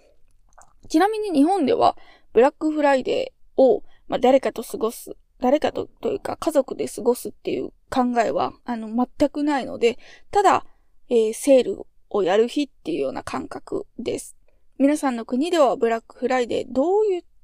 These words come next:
た、えー、日となっておりますでしょうか？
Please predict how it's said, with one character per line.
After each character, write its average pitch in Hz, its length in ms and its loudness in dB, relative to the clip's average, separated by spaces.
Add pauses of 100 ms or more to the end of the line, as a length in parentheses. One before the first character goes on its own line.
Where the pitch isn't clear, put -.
た、 330 180 2 (300)
え 233 160 4
ー、 226 60 -6
日 240 200 -4
と 226 200 -2
な 233 120 -2
っ 233 40 -8
て - 280 -8
お - 80 -6
り 262 80 6
ま 330 140 2
す 247 120 -12
で 226 120 -2
し - 100 -10
ょ 330 100 0
う 254 40 -12
か？ - 240 -4